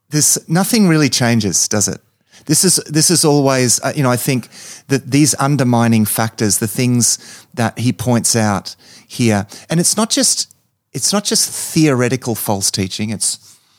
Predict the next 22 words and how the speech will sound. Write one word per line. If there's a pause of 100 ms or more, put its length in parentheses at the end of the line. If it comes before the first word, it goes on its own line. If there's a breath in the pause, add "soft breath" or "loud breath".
(540 soft breath)
um, (800)
there, (100)
I
mean,
look,
throughout
the
Old
Testament, (140)
s-,
s-,
sorry,
throughout
the
New
Testament, (600 loud breath)
there
is
a, (480)
a
concern
with